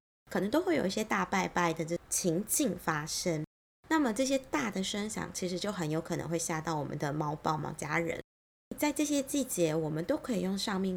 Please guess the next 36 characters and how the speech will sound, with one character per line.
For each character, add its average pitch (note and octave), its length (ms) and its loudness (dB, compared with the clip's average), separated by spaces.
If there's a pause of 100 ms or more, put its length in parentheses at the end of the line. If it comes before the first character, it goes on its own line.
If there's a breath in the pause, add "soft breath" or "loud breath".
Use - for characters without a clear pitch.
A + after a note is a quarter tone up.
(120)
讲 B2+ 220 -4
过 A3+ 200 -2
的 E3+ 80 0
这 F3 140 0
些 F3 280 0 (280 loud breath)
小 E3 200 0
方 C4 360 0
法 E3 240 0
来 D#3 120 2
协 D#3+ 220 0
助 F#3 220 0
缓 D#3+ 280 2
解 G3+ 200 0
他 E3 160 -4
们 D#3+ 100 -2
的 D#3 80 0
这 D#3+ 140 -4
些 D#3+ 160 0
焦 D#3+ 320 2
虑 E3 100 -2
跟 D#3 220 -4
紧 - 180 -6 (140)
张。 F#2 280 -2 (540)
那 A#3+ 140 2
么 G3+ 180 2
我 D#3+ 100 0
们 D#3 140 -2
今 G3+ 160 -2
天 A#3 140 0
的 G3 100 -4
分 G#3+ 180 -4
享 A3 220 -4
就 F3 100 -4
到 F3+ 160 0
这 F3+ 140 -2
边， G3 320 2